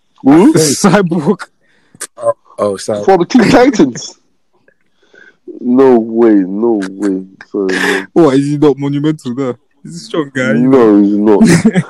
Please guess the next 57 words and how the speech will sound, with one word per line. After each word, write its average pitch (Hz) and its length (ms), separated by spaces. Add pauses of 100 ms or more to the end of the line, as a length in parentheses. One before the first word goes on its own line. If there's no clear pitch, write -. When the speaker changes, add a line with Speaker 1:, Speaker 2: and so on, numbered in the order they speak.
Speaker 3:
<laughs> - 80
Speaker 1:
Who 330 160
was 311 160
he? 220 280
Who 240 140
was 240 160
he 214 80
in 185 100
Justice 165 320
League, 208 200
Speaker 3:
<laughs> - 60
Why - 0
Speaker 1:
bro? 196 180
Speaker 3:
he 240 60
sounds - 480
so 160 120
sorted? 175 520 (1900)
Speaker 1:
That - 200
guy 208 100
was 180 160
just 175 140
on 156 160
side, 170 540
man. 151 560
Speaker 3:
<laughs> - 60
Speaker 1:
What 262 140
I'm 185 80
telling 330 200
you, 330 180 (180)
his 175 260
name, 175 440
apart 175 220
from 202 100
Black 147 200
Panther, 131 360 (420)
I 113 60
can't 160 200
think 156 120
of 117 100
a 113 120
big 120 420
black 110 280 (100)
character. 95 440 (3000)
Speaker 3:
I, - 40
I - 340
thought 254 160
there 180 120
was 143 100
going 151 140
to 151 80
be 135 140
a 123 60
black 117 280
James 120 260
Bond. 113 260
Speaker 2:
Okay, 101 220
Storm. 135 760